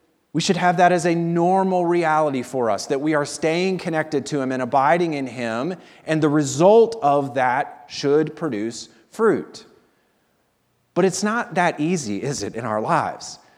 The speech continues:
I mean, it seems so natural and so normal the way Jesus describes it for this to take place, but it's not quite that easy with me, and I'm confident it's not quite that easy with you as either.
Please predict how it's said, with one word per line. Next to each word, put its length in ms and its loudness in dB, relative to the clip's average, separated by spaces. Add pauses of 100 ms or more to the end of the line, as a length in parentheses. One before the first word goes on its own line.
(120)
I 80 -2
mean, 100 2
it 80 -2
seems 380 4
so 320 4
natural 800 2
and 300 -2
so 460 0
normal 840 2
the 80 2
way 200 6
Jesus 420 -2
describes 580 2
it 140 -2
for 260 0
this 280 0
to 120 -2
take 300 -2
place, 340 2 (320)
but 100 0
it's 140 -4
not 220 -4
quite 220 0
that 140 -2
easy 520 -2 (240)
with 180 -4
me, 640 0 (640)
and 100 -14
I'm 60 -10
confident 480 -4
it's 160 -8
not 280 -4
quite 240 -6
that 100 -2
easy 220 -2
with 180 -2
you 240 2
as 160 -2
either. 480 0